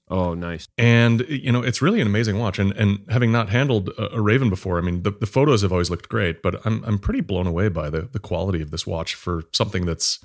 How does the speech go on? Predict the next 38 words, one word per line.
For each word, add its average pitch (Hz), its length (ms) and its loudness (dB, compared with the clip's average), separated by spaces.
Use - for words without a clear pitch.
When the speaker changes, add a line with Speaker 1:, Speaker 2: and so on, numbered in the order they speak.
Speaker 2:
you 92 80 -4
know, 76 80 -6
less 95 200 0
than 87 120 -2
six - 220 -4
hundred 82 180 -4
dollars. 82 460 -6
This 87 180 -2
is, 85 200 -4
uh, 82 120 0
he 110 140 0
sent 107 260 2
me 95 260 2
Speaker 1:
Mm-hmm. 101 200 -4
Speaker 2:
the 90 440 0
no 98 240 6
date 92 340 2
green 104 320 4
dial, 80 580 -4
and 87 460 0
he 92 280 -6
put 95 280 0
an 90 100 0
orange 95 360 2
sweep 98 260 0
hand 80 280 -6
on - 120 -10
it. - 180 -18
So 95 140 -2
it's, 95 180 -2
it's - 220 -8
this 98 140 -6
really 107 560 2
cool, 104 600 4
colorful 98 920 0
version 95 480 4
of 80 160 -4
that 85 280 -4